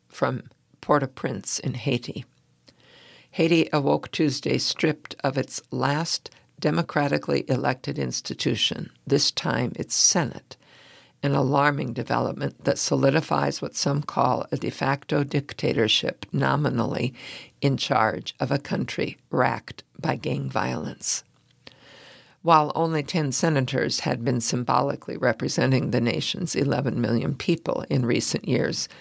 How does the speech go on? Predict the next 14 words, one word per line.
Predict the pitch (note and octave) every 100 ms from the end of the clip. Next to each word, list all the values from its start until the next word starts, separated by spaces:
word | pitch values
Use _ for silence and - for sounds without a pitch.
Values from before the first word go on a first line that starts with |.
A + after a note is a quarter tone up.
| - - -
because | D3 D3 C3
Haiti | C#3 C3 B2+
had | D3+ C3
failed | - C#3 C3 B2+
to | C3
hold | - C#3 C#3+ -
legislative | A#2+ - A2+ - D#3+ D#3 A#2+
elections | - A#2+ C3 C#3 - - -
since | - - -
October | C#3+ - C#3+ C3+ B2+
of | -
two | - -
thousand | - B2+ D#3 - B2+
nineteen, | A2+ A2+ - - - C3 -